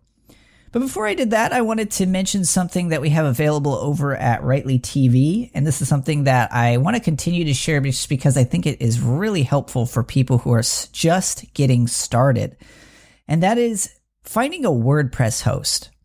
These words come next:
Because as I've touched on in previous episodes before, WordPress is the best. I've had, uh, I've s-, I've seen or been a part of a recent, uh, online conversation, which I found really interesting.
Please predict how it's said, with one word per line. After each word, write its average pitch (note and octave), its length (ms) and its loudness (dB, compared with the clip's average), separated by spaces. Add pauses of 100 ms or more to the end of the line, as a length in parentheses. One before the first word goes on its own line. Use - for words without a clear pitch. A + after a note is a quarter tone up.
(160)
Because D#3 280 0
as F3 140 2
I've F3+ 120 0
touched - 380 -4
on C#3 260 2
in B2 240 0
previous C3+ 500 -2
episodes B2+ 600 0
before, B2+ 560 0 (220)
WordPress D#3+ 500 0
is B2 120 -4
the A#2+ 100 0
best. C#3 360 2
I've A#2 140 2
had, B2 340 0 (460)
uh, A2 380 -4 (340)
I've B2+ 140 -2
s-, - 180 -2
I've C3 140 0
seen F#3+ 400 0
or D3+ 80 2
been C3 160 2
a B2+ 40 2
part C#3+ 300 0
of C3 80 2
a A#2 100 2
recent, B2+ 440 -2 (260)
uh, A#2 60 -4
online B2 540 0
conversation, A2+ 680 0
which G#2+ 160 -2
I G#2+ 60 2
found A2 280 2
really G#2+ 220 2
interesting. G2+ 600 -4